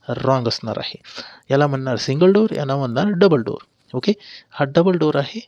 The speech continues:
हा सिंगल डोअर आहे. मग जर निष्कर्षामध्ये डबल डोअर असेल तर सर्वच ठिकाणी डबल डोअर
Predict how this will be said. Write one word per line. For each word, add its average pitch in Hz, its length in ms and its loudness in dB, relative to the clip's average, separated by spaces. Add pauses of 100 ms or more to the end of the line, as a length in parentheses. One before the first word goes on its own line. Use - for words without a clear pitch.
हा - 140 2
सिंगल 190 280 0
डोअर 131 180 0
आहे. - 180 -6 (460)
मग 151 160 -2
जर 214 160 2
निष्कर्षामध्ये 160 680 2
डबल 135 260 2
डोअर 196 160 4
असेल 156 320 -2
तर 143 60 0
सर्वच 180 400 2
ठिकाणी 147 280 -2
डबल 117 260 0
डोअर 117 120 -2